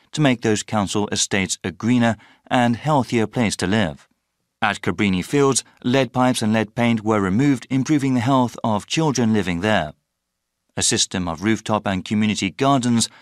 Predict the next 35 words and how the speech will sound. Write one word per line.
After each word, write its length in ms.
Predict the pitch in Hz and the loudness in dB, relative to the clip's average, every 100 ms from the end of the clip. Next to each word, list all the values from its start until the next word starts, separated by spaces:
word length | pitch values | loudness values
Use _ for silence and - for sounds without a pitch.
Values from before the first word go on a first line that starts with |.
| - _ _ | -20 _ _
also 300 | 180 165 170 | 0 2 2
helped 260 | 139 151 135 | 2 2 0
residents 420 | 127 120 123 113 | 0 0 0 0
to 120 | 117 | -4
support 380 | 110 - 120 101 | -4 -4 -4 -2
themselves. 680 | 92 85 135 120 78 - - _ _ _ _ _ _ - - - | -4 -2 0 0 -2 -8 -18 _ _ _ _ _ _ -20 -20 -8
It 140 | 117 120 | -2 0
was 100 | 107 | 2
one 180 | 120 | 2
of 80 | 113 | 2
the 100 | 92 | 0
first 360 | - 113 104 - | 0 0 0 0
buildings 400 | 110 107 104 95 | 0 2 0 0
we 80 | 95 | -2
awarded 460 | 90 113 120 107 | 0 0 0 -2
a 80 | 90 | -2
bronze 320 | 113 117 104 | 0 2 0
certification 760 | 101 98 104 - 92 - 87 80 | -4 -6 -8 -4 -4 -4 -6 -4
to. 340 | - 107 69 _ _ _ _ _ _ - - - | -2 -2 -4 _ _ _ _ _ _ -20 -20 -18
One 300 | - 143 185 | -2 2 4
building 340 | 135 101 90 87 - - | 4 2 0 -4 -8 -8
with 140 | 131 131 | -2 0
a 60 | |
silver 300 | - 139 120 | 2 2 2
certification 800 | 107 113 107 101 131 123 113 113 - | -2 -2 -4 -2 0 0 0 -2 -2
is 140 | 120 107 | -4 0
the 100 | 110 | 2
Milop 420 | 113 110 104 - | 2 2 0 -4
Jewett 320 | - 101 - | -2 -2 -2
Tower, 360 | - 120 85 73 _ _ _ - | 0 2 2 -2 _ _ _ -2
built 240 | 123 202 | 0 2
over 220 | - 117 117 | 0 0 0
a 40 | |
century 440 | - 139 127 113 | 0 0 0 0
ago 360 | 87 107 139 | 0 2 2